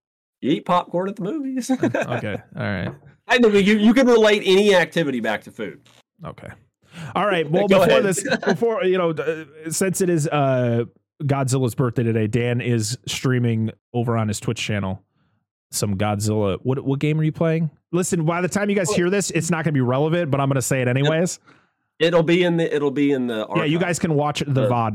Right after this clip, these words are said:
Speaker 1: the
Speaker 2: uh,
Speaker 1: vod,
Speaker 2: on the
Speaker 1: yeah.
Speaker 2: st-, of the stream he's doing. So make sure
Speaker 1: I'm
Speaker 2: to check
Speaker 1: playing
Speaker 2: that
Speaker 1: the
Speaker 2: out.
Speaker 1: Jap-,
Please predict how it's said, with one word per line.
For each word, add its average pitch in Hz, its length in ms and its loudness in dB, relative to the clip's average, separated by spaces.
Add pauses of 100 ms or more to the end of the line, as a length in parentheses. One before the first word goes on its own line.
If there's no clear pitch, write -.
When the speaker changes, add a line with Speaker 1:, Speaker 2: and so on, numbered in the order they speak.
(100)
Speaker 1:
the 123 80 -10
Speaker 2:
uh, 120 300 4
Speaker 1:
vod, - 80 -2
Speaker 2:
on 113 240 0
the 104 80 0
Speaker 1:
yeah. 101 80 0
Speaker 2:
st-, 92 100 -6
of 104 200 -2
the 107 60 -6
stream 110 260 -2
he's 101 140 -6
doing. 90 340 -4
So 95 420 -6
make 110 120 -6
sure 117 140 0
Speaker 1:
I'm 107 60 -4
Speaker 2:
to - 20 -4
check 147 80 2
Speaker 1:
playing 135 140 2
Speaker 2:
that 117 100 2
Speaker 1:
the 98 140 2
Speaker 2:
out. 131 160 -2
Speaker 1:
Jap-, - 80 -12